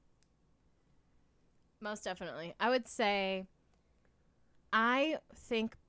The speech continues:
Bernie's relationship with each of the different guys is the strongest part of this series. I think how C M Stunich took the time to strengthen, individually strengthen each relationship and give them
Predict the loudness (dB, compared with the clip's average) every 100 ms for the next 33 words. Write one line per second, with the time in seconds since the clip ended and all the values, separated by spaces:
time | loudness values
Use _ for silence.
0 | _ _ -4 0 -2 -2 -2 -4 -4 -6
1 | -6 -8 -12 -12 -14 -14 -10 -8 -8 -10
2 | -14 -14 -12 -12 -10 -6 -6 -6 -8 -10
3 | -12 -10 -10 -8 -6 -4 -6 -10 -10 -10
4 | -12 -18 -18 -16 -18 -20 -14 -12 -8 -8
5 | -8 -10 _ _ _ _ _ _ _ _
6 | _ 2 2 2 -4 -4 -4 -6 -6 -8
7 | -8 -8 -6 -8 -6 -4 -4 -4 -6 -8
8 | -6 -6 -10 -12 -10 -8 -4 -4 -4 -6
9 | -6 -6 -2 0 0 0 -2 -6 -6 -8
10 | -10 -10 -12 -12 -12 -12 -12 -12 -12 -12
11 | -14 -12 -12 -10 -12